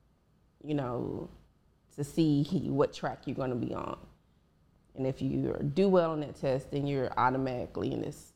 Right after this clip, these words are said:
talented and gifted section. If you don't, then you're,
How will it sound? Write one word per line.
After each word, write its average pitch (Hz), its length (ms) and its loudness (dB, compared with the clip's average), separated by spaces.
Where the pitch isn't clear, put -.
talented 131 400 -4
and 139 100 -2
gifted - 340 -6
section. - 520 -8
If 143 200 -4
you 151 80 4
don't, 143 420 0
then 139 180 -4
you're, 131 300 -4